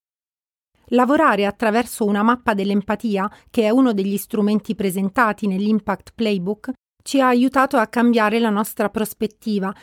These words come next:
e ad arrivare alle domande che volevamo porre, ovvero scoprire cosa gli utenti pensavano e come percepivano i servizi che forniamo.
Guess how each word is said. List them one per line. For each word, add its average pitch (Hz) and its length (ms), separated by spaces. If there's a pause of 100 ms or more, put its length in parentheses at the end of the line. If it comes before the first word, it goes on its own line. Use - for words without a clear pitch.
e 240 120
ad 233 120
arrivare 240 440
alle 196 180
domande 240 420
che 254 140
volevamo 208 480
porre, 185 420 (200)
ovvero 220 400
scoprire 208 580
cosa 233 260
gli 220 100
utenti 220 400
pensavano 202 720
e 269 160
come 269 220
percepivano 208 640
i 220 60
servizi 220 560
che 247 100
forniamo. 202 640